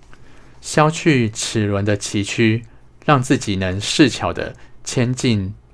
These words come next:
身旁的齿轮。于是剪去头发，试着让自己轻盈。尽管我们再怎么做，也无法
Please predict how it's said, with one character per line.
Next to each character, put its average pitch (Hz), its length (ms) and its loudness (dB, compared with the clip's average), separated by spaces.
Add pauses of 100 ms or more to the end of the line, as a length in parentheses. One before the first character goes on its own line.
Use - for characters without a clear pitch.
(220)
身 123 320 -2
旁 107 320 -6
的 101 320 2
齿 101 240 -4
轮。 87 300 -2 (800)
于 113 100 0
是 135 220 2
剪 92 180 -2
去 120 180 -2
头 95 200 -4
发， - 280 0 (400)
试 - 240 2
着 117 140 0
让 117 180 2
自 - 160 -2
己 - 140 -6
轻 113 320 -2
盈。 98 240 -4 (720)
尽 127 220 0
管 151 180 6
我 127 100 4
们 92 240 -2
再 117 200 4
怎 98 120 -4
么 85 140 -6
做， 98 320 2 (460)
也 101 120 2
无 104 140 4
法 117 240 2